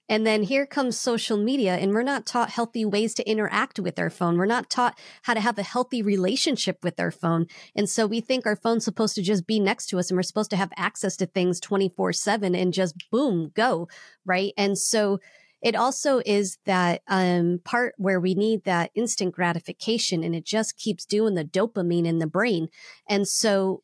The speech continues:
if you can learn how to build a relationship with your phone, it's healthy. Like, phones aren't bad. It's just like everything else.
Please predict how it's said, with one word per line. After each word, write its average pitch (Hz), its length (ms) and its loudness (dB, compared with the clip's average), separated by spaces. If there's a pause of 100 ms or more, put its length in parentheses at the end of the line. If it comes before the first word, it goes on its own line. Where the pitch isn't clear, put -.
(380)
if - 200 -2
you 269 200 0
can 214 380 0
learn 226 400 2 (240)
how 196 160 0
to 185 100 0
build 196 340 0
a 208 60 0
relationship 180 760 0
with 175 160 -6
your 165 140 -4
phone, 170 460 0 (800)
it's 240 200 -2
healthy. 262 480 -4 (240)
Like, 226 340 -2
phones 349 340 0
aren't 269 320 0
bad. 247 220 2
It's 190 160 -4
just 320 180 0
like 349 160 0
everything 254 400 0
else. 175 300 -2